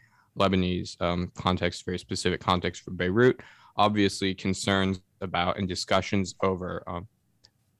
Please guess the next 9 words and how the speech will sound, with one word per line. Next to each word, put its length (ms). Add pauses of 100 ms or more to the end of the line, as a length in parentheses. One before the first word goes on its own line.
(100)
militarization 1160
and 100
securitization 1200
of 220
public 260
spaces. 520
So, 300
you 140
know, 200